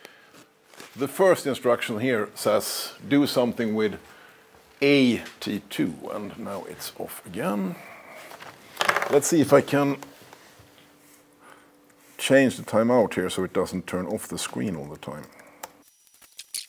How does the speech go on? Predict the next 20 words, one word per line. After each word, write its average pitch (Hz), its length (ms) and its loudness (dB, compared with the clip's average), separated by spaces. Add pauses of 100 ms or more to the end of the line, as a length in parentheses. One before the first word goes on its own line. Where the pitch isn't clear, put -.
(1800)
So 123 300 10
now 120 300 2
it 110 440 -4
should 120 420 8
not 117 440 2 (1120)
turn 101 240 -6
on 95 320 -4 (240)
the 90 60 -10
screensaver. 82 800 -10 (2250)
Uh, 185 360 6 (180)
<clears throat> 156 420 6
you 190 120 8
remember 233 400 8
the 180 240 4
first 175 800 6
instruction 143 720 0
in 123 440 0
block 117 340 0
five 107 440 8
now, 107 320 4